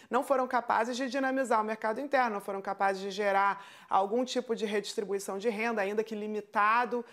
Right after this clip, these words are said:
à base da pirâmide. Então, a gente não teve um processo de redistribuição de renda do topo pra base,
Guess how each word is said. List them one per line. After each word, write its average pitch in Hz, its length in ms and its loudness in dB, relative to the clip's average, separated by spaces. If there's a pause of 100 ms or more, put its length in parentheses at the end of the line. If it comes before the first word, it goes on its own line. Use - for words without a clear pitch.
(180)
à 196 160 2
base 208 600 4
da 196 100 -6
pirâmide. 202 520 0
Então, 185 180 -4
a - 20 -4
gente 175 160 -12
não 190 80 -6
teve 226 300 4
um 220 60 -6
processo 196 420 -4
de 190 80 -10
redistribuição 185 580 -8
de 175 100 -10
renda 180 300 -6
do 165 140 -12
topo 214 400 2
pra 190 160 -4
base, 196 420 4